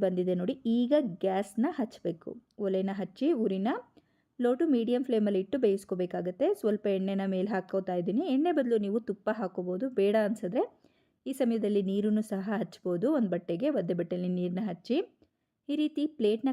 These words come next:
ಕವರ್ ಮಾಡಿ ಕುಕ್ ಮಾಡಬೇಕಾಗತ್ತೆ. ರಾಗಿ ರೊಟ್ಟಿ ಬೇಯೋದಕ್ಕೆ ನಿಮಗೆ ಟೈಮ್ ತಗೊಳುತ್ತೆ, ಬೇಗ ಬೇಯೋದಿಲ್ಲ. ಹಾಗಾಗಿ ಇದನ್ನ ನಿಧಾನವಾಗಿ ನೀವು ಬೇಯಿಸ್ಕೋಬೇಕಾಗತ್ತೆ. ಒಂದು ಐದು ನಿಮಿಷ ಟೈಮ್ ಬೇಕು. ಎರಡೂ ಕಡೆನೂ ತಿರುಗಿಸ್ತಾ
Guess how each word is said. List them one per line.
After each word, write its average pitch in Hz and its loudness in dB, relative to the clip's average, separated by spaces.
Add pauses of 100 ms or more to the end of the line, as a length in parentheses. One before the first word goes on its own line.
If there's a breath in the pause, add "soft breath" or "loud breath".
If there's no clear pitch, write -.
ಕವರ್ 220 2
ಮಾಡಿ 196 0
ಕುಕ್ - -14 (100)
ಮಾಡಬೇಕಾಗತ್ತೆ. 190 -2 (720)
ರಾಗಿ 240 2
ರೊಟ್ಟಿ 262 0
ಬೇಯೋದಕ್ಕೆ 220 2
ನಿಮಗೆ 196 0 (120)
ಟೈಮ್ 208 4 (100)
ತಗೊಳುತ್ತೆ, 175 0 (120)
ಬೇಗ 180 2 (160)
ಬೇಯೋದಿಲ್ಲ. 165 0 (720 soft breath)
ಹಾಗಾಗಿ 254 2
ಇದನ್ನ 202 2 (140)
ನಿಧಾನವಾಗಿ 226 2
ನೀವು 196 2 (120)
ಬೇಯಿಸ್ಕೋಬೇಕಾಗತ್ತೆ. 180 0 (800)
ಒಂದು 226 4 (100)
ಐದು 233 2
ನಿಮಿಷ 240 2 (180)
ಟೈಮ್ 208 4
ಬೇಕು. 180 0 (600)
ಎರಡೂ 240 2 (120)
ಕಡೆನೂ 240 4 (100)
ತಿರುಗಿಸ್ತಾ 214 0